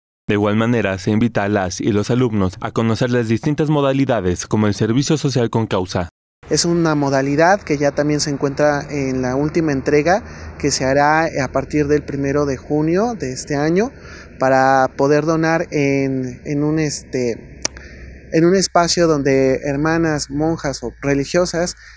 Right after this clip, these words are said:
Speaker 2: este, necesitan de apoyo de diferentes tipos de insumos de canasta básica. Nos han pedido desde pasta dental, azúcar, gelatina, café,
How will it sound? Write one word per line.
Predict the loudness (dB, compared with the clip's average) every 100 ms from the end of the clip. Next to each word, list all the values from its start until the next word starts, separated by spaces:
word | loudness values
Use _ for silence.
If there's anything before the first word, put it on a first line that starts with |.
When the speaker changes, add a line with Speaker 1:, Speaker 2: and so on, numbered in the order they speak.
| -10
Speaker 2:
este, | -2 0 0 0 2
necesitan | 2 0 -2 -4 -4 -4 -4 -6
de | -2 0
apoyo | 0 0 0 4 2
de | 2
diferentes | -2 -4 -2 -2 -2 -4 -4
tipos | -6 -4 -4
de |
insumos | -4 -4 -4 -2
de | -4
canasta | -6 -6 -6 -2 0
básica. | 2 2 -2 -4 -6 -8 -20 -20 -20 _
Nos | -2 0 0
han | 0
pedido | 0 0 2 2
desde | 2 0 2 4 6 4 2
pasta | 0 0 0
dental, | -2 -2 0 2 2 2 0 -4 -10 -20 -20 -10
azúcar, | -6 -2 0 2 2 2 2
gelatina, | -4 -8 -4 0 2 2 0 -2 -4
café, | -8 -6 0 4 4 2